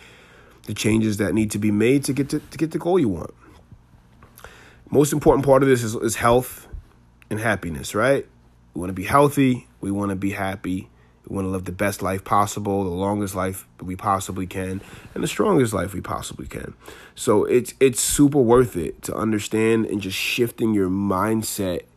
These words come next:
and, and, and remembering it is worth it. Like, you don't have to do things that are miserable, that you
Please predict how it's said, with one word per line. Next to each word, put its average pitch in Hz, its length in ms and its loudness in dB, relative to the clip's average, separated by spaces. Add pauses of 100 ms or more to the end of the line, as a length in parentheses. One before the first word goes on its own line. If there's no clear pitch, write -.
(640)
and, 98 180 -6
and, 87 320 -6
and 92 280 -4
remembering 98 920 -2 (320)
it 98 260 -4 (400)
is 90 580 -6
worth 85 600 -10
it. - 400 -14 (540)
Like, 98 240 -4
you 117 80 2
don't 131 120 4
have 143 160 -2
to 131 80 -10
do 123 140 0
things 117 280 0
that 95 100 0
are 90 80 -2
miserable, 92 600 -4
that 85 160 -8
you 107 140 -8